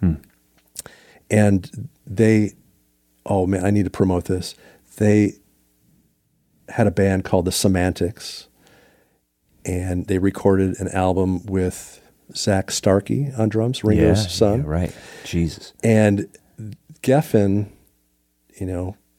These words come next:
Speaker 2: was the label, but they shelved it. And so, like, I went on eBay and, like, ordered a C D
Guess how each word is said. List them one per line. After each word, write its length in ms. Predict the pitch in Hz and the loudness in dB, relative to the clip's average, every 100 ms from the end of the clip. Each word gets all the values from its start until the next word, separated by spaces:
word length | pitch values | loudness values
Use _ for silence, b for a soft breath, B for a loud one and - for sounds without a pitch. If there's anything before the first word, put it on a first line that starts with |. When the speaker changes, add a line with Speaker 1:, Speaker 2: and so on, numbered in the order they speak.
| _ _ _ _ | _ _ _ _
Speaker 2:
was 180 | 104 - | -6 0
the 80 | 101 | 2
label, 420 | 104 101 95 92 | 4 4 0 -2
but 140 | 92 | -2
they 100 | 98 | -2
shelved 400 | - 143 156 90 | 2 2 2 0
it. 160 | 92 92 _ b b b b b b _ _ | -8 -10 _ b b b b b b _ _
And 160 | 98 101 | -4 -2
so, 360 | - 104 95 95 | 2 2 4 4
like, 280 | 92 - | 2 0
I 60 | - | 0
went 180 | 107 110 | 4 4
on 100 | 92 | 2
eBay 600 | 101 104 95 95 95 87 | 0 2 2 2 0 -2
and, 140 | 85 | -6
like, 240 | 87 95 - | -8 -4 0
ordered 260 | 98 92 - | 2 2 -2
a 40 | |
C 300 | - - 98 | -4 -2 0
D 360 | 92 92 90 | 2 2 0